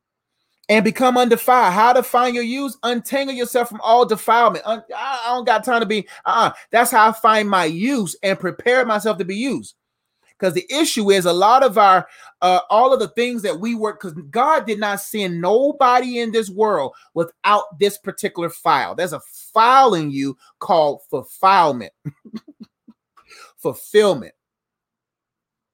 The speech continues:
purpose. There's a file called fulfillment, fulfillment, right? That's in us. That's already was put in us before we came out of our mother's womb. Was actually in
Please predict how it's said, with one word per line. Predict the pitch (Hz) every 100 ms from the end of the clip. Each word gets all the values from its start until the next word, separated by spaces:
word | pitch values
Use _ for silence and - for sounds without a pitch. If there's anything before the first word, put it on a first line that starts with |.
| _
purpose. | - 220 202 113
There's | 87 131
a | 127
file | - - 233 240
called | - 190 180
fulfillment, | 139 - 214 208 170 127 90 _
fulfillment, | - 120 - - 196 113 - _ _ _ _ _ _ -
right? | 147 175 _ _ _ _ _ -
That's | 160 - -
in | 254 165
us. | 98 - _ -
That's | 160 - _
already | 208 254 277 254 269 247
was | 196 185 - -
put | 294 320 320
in | 269 262
us | 254
before | 247 208 - 226
we | 226
came | - 233 202
out | 190
of | 180
our |
mother's | 175 170 147
womb. | 113 _ _ _ _ _ _ _ _ _ _ _ _ _ _ _ _ -
Was | 185 208
actually | 226 220 233 220 -
in | 311 330